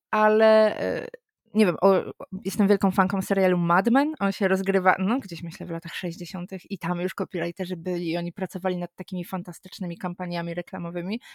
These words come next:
no ale ja w Polsce o tym nie słyszałam. Ja nawet dwadzieścia lat temu, jak zaczynałam, to też o tym nie słyszałam, po prostu, e, no, myślałam, że sobie piszę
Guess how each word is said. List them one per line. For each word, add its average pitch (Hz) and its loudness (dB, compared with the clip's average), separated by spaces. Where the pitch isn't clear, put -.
no 196 4
ale 190 8
ja 196 6
w - -10
Polsce 180 0
o 170 -2
tym 165 -6
nie 160 -6
słyszałam. 165 -8
Ja 180 -4
nawet 190 0
dwadzieścia 196 -2
lat 190 0
temu, 196 0
jak 190 -4
zaczynałam, 190 -2
to 202 -6
też 240 0
o 185 4
tym 170 -4
nie 160 -4
słyszałam, 160 -4
po 175 -18
prostu, 190 -2
e, 226 2
no, 262 2
myślałam, 226 4
że 233 -4
sobie 254 -4
piszę - -4